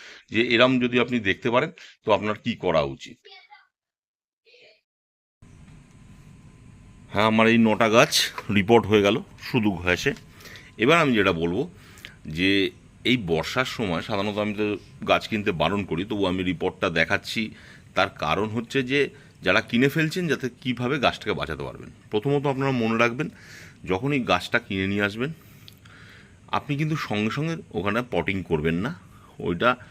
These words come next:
আপনি এক সপ্তাহ দশ দিন রেখে দিন একটা শেডে। কোনো বর্ষার জল খাওয়ানোর দরকার নেই, এসে নার্সারি থেকে এসে ফাঙ্গিসাইড দিয়ে রেখে দিন। এরপর যেটা করবেন,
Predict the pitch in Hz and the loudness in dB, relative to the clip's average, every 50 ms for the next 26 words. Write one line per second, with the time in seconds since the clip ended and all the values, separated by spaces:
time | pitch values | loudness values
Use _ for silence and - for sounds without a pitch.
0 | - - - - - - - - 80 90 95 101 104 95 90 85 - - - 90 | -20 -20 -20 -20 -20 -12 -6 -6 -4 -4 -2 0 0 2 0 0 0 -2 -4 -4
1 | - - - 101 101 101 101 95 98 87 78 76 78 78 73 95 101 95 80 76 | -4 -2 2 2 4 4 2 0 -2 -2 -2 -2 -2 -2 -2 -4 -4 -2 -2 -2
2 | 76 - 95 92 98 110 120 131 143 - - - - - - - - - - - | -2 -2 -2 -2 -2 -2 -4 -4 -6 -12 -20 -20 -12 -8 -6 -6 -6 -6 -8 -12
3 | - - - - - - - - - - - - - - - - - 120 123 120 | -10 -2 2 4 4 4 4 0 -4 -8 -20 -20 -20 -20 -14 -8 -4 -2 0 0
4 | 110 101 95 107 110 110 110 - - 127 113 110 101 98 95 104 - - 113 107 | 0 0 2 4 4 4 2 0 -2 -2 -2 0 0 0 0 0 -2 -2 -2 -2
5 | 107 107 104 98 92 - - 107 113 123 156 175 135 92 87 - 160 - - - | -2 -2 -2 -4 -4 -2 -2 -2 0 0 0 0 -2 -2 -2 -4 -6 -8 -10 -14
6 | - - - - 110 87 87 87 - 98 98 101 98 110 104 110 107 104 107 131 | -20 -18 -14 -6 -4 -2 -2 -2 0 -2 -2 -2 -2 -4 -2 0 0 -2 0 -2
7 | 160 - - - - - - - - - - - 87 87 98 101 92 - 107 104 | -4 -4 -6 -10 -18 -16 -18 -18 -20 -10 -4 -2 -2 0 0 0 0 2 2 2
8 | 104 101 107 135 170 247 - - - - - - - - 120 113 110 82 - - | 2 0 0 0 -2 -2 -4 -14 -20 -20 -16 -4 0 2 2 2 0 -4 -10 -12
9 | - - - - - - - - - - - - - - - - - - - - | -20 -20 -20 -20 -20 -20 -20 -20 -20 -20 -20 -20 -20 -20 -20 -20 -20 -8 0 4
10 | 123 139 147 170 196 185 156 156 131 131 113 110 92 85 90 113 156 | 4 4 4 4 0 0 0 0 0 0 0 -2 -4 -4 -4 -6 -8